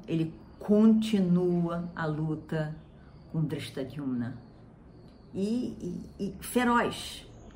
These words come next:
feroz, com mais força ainda, com mais raiva ainda, ele enfrenta tudo. Parecia um jovem ali no campo de batalha.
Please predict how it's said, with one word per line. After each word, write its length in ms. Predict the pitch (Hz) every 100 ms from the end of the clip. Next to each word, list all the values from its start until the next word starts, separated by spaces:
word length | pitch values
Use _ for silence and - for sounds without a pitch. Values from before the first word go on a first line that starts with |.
| -
feroz, 460 | - 202 151 113
com 120 | - 202
mais 260 | 185 285
força 460 | - - 311 320 311
ainda, 460 | 247 247 175 - - - - - -
com 100 | -
mais 380 | 202 185 269 302
raiva 520 | - 170 139 269 269
ainda, 560 | 302 247 233 190 - - - - - - -
ele 340 | 190 196 196 -
enfrenta 760 | 190 185 - 220 233 202 - - - -
tudo. 480 | 285 302 240 135 - - - - - - - - - -
Parecia 320 | - 214 - 247
um 140 | 196
jovem 580 | 165 160 180 220 156 131
ali 140 | 139
no 120 | 139
campo 280 | - 135 120
de 80 | 113
batalha. 600 | 117 - 135 113 87 -